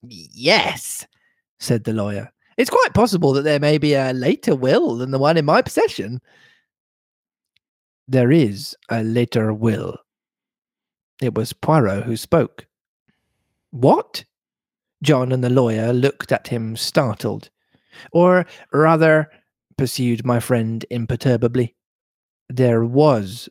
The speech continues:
one." "What do you mean there was one? Where is it now?"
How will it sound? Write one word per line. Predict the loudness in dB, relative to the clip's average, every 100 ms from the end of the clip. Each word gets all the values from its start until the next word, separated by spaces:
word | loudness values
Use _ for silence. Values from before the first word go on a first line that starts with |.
| -10
one." | -4 -2 -4 -14 _ _ _ _ _ _ _ _ _
"What | -2 2
do | 2
you |
mean | 4 2
there | 2 0
was | -2 -4
one? | -4 -2
Where | 2 2
is | 2
it | 0
now?" | 0 -2 -8